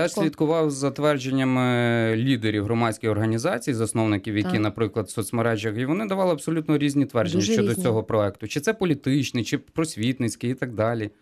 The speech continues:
Speaker 2: Ну,
Speaker 1: Це
Speaker 2: дуже
Speaker 1: по-різному.
Speaker 2: різний. Дуже різний, тому що, о, це дуже непростий проект і складний. І об'єднати навколо якоїсь певної ідеї в Україні громадськість дуже складно.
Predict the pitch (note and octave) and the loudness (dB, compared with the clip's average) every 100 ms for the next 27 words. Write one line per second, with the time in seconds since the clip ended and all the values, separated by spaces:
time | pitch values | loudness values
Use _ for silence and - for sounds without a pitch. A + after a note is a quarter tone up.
0 | _ F#3 F#3+ E3 F#3 D#3+ B3 A3+ D#3+ A#2+ | _ -2 -2 0 0 2 2 0 0 0
1 | A2+ G#2 G2+ - E3 A#3 A#3+ F#3+ G3+ B3 | 2 0 -2 -6 0 2 2 2 0 2
2 | C#4+ - F#3+ G3 - - G3 F3+ - E3+ | 2 2 -2 -2 -4 -8 -8 -8 -8 -8
3 | E3 E3 D#3+ - E3+ F3 F#3 F#3+ F#3 F3+ | -6 -6 -8 -10 -8 -4 -4 -4 -6 -8
4 | - D3+ - G3+ - F3 - G3+ G3+ C#3+ | -8 -6 -4 -4 -6 -10 -4 0 2 0
5 | - - D#3 D3+ D#3 D#3 F#3 F3+ D#3+ D3+ | -2 -4 -2 -2 -2 0 0 0 -4 0
6 | F3 E3 E3+ - E3 D#3+ D#3 - D#3 D#3+ | 0 2 -2 0 -2 0 0 -2 0 2
7 | D3+ D3 D#3+ D#3 D#3 D3 C#3 D3+ F#3+ F#4+ | 2 -2 -6 -2 0 0 0 0 0 -2
8 | - C#3+ E3 F#3 - D#3+ B2+ C#3 | -8 -6 -6 -6 -4 -2 -2 -8